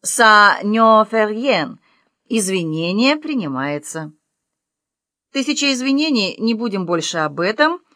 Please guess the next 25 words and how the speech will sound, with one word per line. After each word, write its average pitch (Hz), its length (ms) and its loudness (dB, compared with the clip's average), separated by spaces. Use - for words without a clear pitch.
Ничего, 175 640 0
извинение 202 760 -2
принимается. 143 840 -12
В - 80 -20
переводе 170 340 -6
с 160 80 -10
французского. 156 680 -10
«Кстати, 160 440 -2
а 247 420 6
откуда 330 280 -2
вы 311 100 -4
так 294 180 0
хорошо 285 320 -4
знаете 208 340 -6
французский 160 520 -10
язык?» 147 340 -14
«Я 208 360 4
училась 208 400 -4
в - 140 -14
Сорбонне», 214 580 -2
ответила 160 380 -8
девушка 160 420 -8
не 208 220 -6
без 202 160 -8
гонора. 143 460 -10